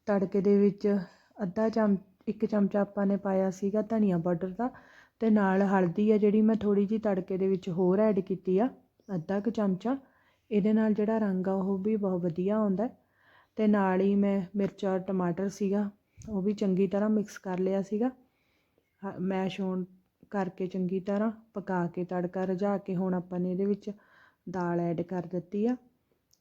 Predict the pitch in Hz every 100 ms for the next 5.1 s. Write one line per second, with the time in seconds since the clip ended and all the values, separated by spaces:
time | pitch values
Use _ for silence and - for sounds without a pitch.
0 | - 196 202 196 185 185 180 180 175 185
1 | 185 - _ _ 190 170 185 214 208 185
2 | 170 185 185 180 170 170 180 190 262 269
3 | _ _ _ _ _ 220 208 220 196 196
4 | 208 220 220 247 233 214 202 190 185 190